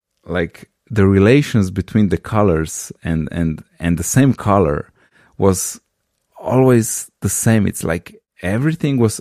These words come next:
eight steps apart, and every color is, like, fifty-six steps, uh, when it repeats, you know. So I was thinking, "Okay, something has, I have to do something with the eight or fifty-six. Oh,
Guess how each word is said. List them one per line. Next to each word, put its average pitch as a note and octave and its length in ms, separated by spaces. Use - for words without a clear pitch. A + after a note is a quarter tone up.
eight G#2+ 260
steps - 540
apart, A2 500
and D2+ 260
every A#2 300
color G#2+ 380
is, F#2+ 240
like, E2+ 180
fifty-six - 960
steps, - 720
uh, D2+ 340
when F2 320
it - 180
repeats, - 540
you D2 60
know. D2+ 160
So - 140
I - 20
was F#2+ 120
thinking, G#2+ 260
"Okay, F#2+ 260
something A2+ 440
has, - 360
I A2 120
have B2+ 200
to C3+ 100
do A#2 100
something C3+ 400
with F#2+ 140
the F2 160
eight C#3+ 340
or F#2 80
fifty-six. - 1000
Oh, G1+ 220